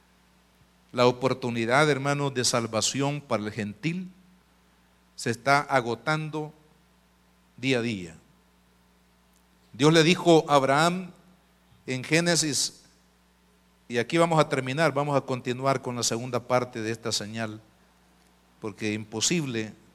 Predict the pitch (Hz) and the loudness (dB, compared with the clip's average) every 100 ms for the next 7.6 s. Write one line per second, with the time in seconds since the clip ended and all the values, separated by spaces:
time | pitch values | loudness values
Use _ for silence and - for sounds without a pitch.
0 | _ _ - 107 120 123 110 110 104 107 | _ _ -10 -4 -4 -4 -8 -8 -8 -8
1 | 107 101 82 - _ _ _ - _ _ | -6 -8 -10 -18 _ _ _ -20 _ _
2 | _ _ _ - 131 127 185 196 180 165 | _ _ _ -2 0 4 4 4 2 4
3 | 180 180 160 170 170 147 143 - 170 95 | 2 2 2 2 2 2 2 2 0 0
4 | 87 - - - - _ - - 127 180 | -6 -18 -20 -20 -20 _ -20 -16 -4 -4
5 | - 139 131 120 139 131 131 127 117 127 | -2 -2 -2 -2 -4 -4 -2 -4 -4 -2
6 | 123 113 104 104 131 127 113 113 - 107 | -2 -4 -6 -4 -6 -4 -2 -2 -4 -6
7 | - 127 - 110 101 87 | -6 -6 -6 -6 -6 -8